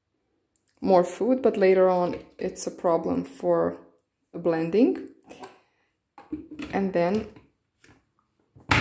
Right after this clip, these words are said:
you lock it down. Here,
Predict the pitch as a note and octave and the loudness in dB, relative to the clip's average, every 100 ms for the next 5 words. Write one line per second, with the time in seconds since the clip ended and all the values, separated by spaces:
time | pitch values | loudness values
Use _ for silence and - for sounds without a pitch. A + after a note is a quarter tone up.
0 | - - F3 E3 D#3 D#3 F#3+ - E3 A#3 | 0 -4 -2 -2 -2 -8 -14 -10 -4 -4
1 | G4+ - - _ _ _ _ _ _ _ | -4 -8 -20 _ _ _ _ _ _ _
2 | _ - - - _ - - - - _ | _ -20 -20 -20 _ -10 -10 -12 -20 _
3 | _ _ _ _ _ _ _ - - - | _ _ _ _ _ _ _ -8 -8 -14
4 | - - _ _ _ _ - G3 G3+ C#4 | -20 -20 _ _ _ _ -16 -6 -2 -2
5 | C#4 - | -4 -12